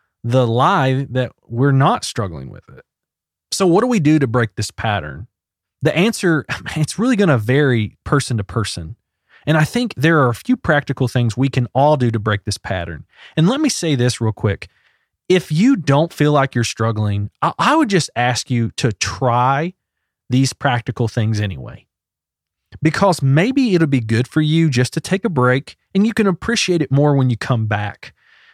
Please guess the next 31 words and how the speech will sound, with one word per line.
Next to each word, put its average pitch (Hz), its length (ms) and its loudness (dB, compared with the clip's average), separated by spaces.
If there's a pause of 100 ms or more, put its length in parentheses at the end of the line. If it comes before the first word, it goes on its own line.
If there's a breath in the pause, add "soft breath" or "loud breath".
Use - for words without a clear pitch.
(140 soft breath)
Or, 151 360 2
or 143 240 4
just 147 400 -2 (100)
kind 156 180 2
of 123 100 -2
pulling 180 360 0
back 151 220 0
the 127 80 2
reins 117 360 0
a 113 60 -8
little 104 220 -4
bit. 76 200 -8 (360)
And 185 280 2
maybe 262 280 2
then 208 420 0
ask 151 300 0
yourself, 135 400 0
after 185 260 0
you've 151 180 0
done 143 240 4
this 123 140 0
for - 140 -6
a 120 40 0
little 117 200 2
bit, 104 240 -4 (420)
ask 160 280 -2
yourself, 127 400 0 (480)
"How 165 220 0
do 330 140 2
I 185 80 2
feel? - 460 -2